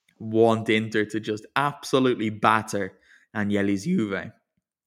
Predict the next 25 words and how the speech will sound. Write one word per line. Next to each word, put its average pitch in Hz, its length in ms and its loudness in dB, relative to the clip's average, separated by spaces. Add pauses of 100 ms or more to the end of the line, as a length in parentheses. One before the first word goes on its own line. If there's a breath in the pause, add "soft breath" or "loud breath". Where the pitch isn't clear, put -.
(880)
It, - 120 -8 (120)
there's 139 320 4
no 151 200 4
way 113 260 4
Inter 104 240 -4
are 107 340 -6
doing 104 300 2
anything 101 400 0
other 98 220 -4
than 98 200 -6
going 95 400 -2 (340)
at 101 180 -2 (140)
Juventus's 98 800 -6
throats - 640 -8
in 101 140 -10
that 95 240 -8
one. 151 200 -10 (1400 loud breath)
But 180 320 -4 (1500)
who 190 180 2
knows? 185 400 -2
Even 160 360 0
if 170 100 -6
they 165 100 2
win 180 240 2
that, 139 220 -2